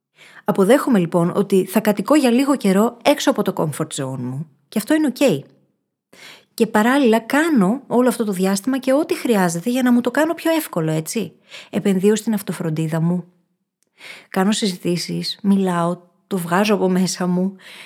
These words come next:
Το γράφω στο journal μου. Οτιδήποτε με ζορίζει, φροντίζω να το εξωτερικεύω και ταυτόχρονα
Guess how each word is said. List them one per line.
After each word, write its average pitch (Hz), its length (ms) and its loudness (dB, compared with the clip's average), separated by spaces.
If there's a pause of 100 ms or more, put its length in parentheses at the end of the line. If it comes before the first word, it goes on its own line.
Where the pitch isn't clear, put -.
(640)
Το - 80 0
γράφω 208 320 0
στο 247 200 -6
journal 175 380 0
μου. 170 280 -2 (440)
Οτιδήποτε 226 640 0
με 208 100 2
ζορίζει, 165 760 -2
φροντίζω 220 520 0
να 277 80 0
το 226 100 0
εξωτερικεύω 160 760 -4
και 247 100 -6
ταυτόχρονα 202 920 -2